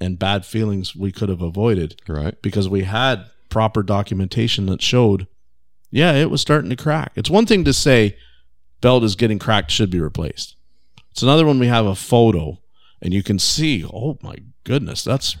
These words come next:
Speaker 1: that's pretty, pretty worn out, pretty cracked." And the customer still declines it.
Speaker 2: Right.
Speaker 1: Right? 'Cause you can say, "Well, you guys tell me every time that, that same customer, you know, suspicion of us." Well, you tell us all the time it's cra-, it's, it's cracking.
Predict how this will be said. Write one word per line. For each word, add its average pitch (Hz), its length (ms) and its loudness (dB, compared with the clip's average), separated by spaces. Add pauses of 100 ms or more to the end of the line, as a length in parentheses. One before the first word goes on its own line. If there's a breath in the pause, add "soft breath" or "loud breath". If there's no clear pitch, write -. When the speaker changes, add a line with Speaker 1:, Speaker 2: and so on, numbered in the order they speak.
Speaker 1:
that's 120 280 2
pretty, 78 400 -4 (220)
pretty 113 160 0
worn 92 300 0
out, 120 160 0
pretty 98 180 0
cracked." 123 340 -2 (360 loud breath)
And 120 160 4
the 117 40 4
customer 113 360 2
still 90 180 -2
declines 71 400 -8
it. - 100 -18 (200)
Speaker 2:
Right. 73 200 -6
Speaker 1:
Right? 107 240 0
'Cause 117 160 2
you 156 80 2
can 151 160 0
say, 101 400 2 (680)
"Well, 107 220 4
you 120 100 0
guys 107 320 0
tell 107 180 -2
me 95 140 -2
every 95 200 0
time 113 280 0
that, 80 140 -6 (280)
that 95 220 -4
same 95 260 -2
customer, 101 680 -2
you 107 160 -6
know, 95 320 -6 (240)
suspicion 113 540 -2
of 90 120 -2
us." 92 200 -4 (420 soft breath)
Well, 180 140 4
you 147 220 4
tell 107 220 4
us 98 120 0
all 104 140 4
the 95 40 2
time 120 280 2
it's - 180 -4
cra-, - 280 -2
it's, - 300 -6 (140)
it's - 160 -6
cracking. 78 460 -8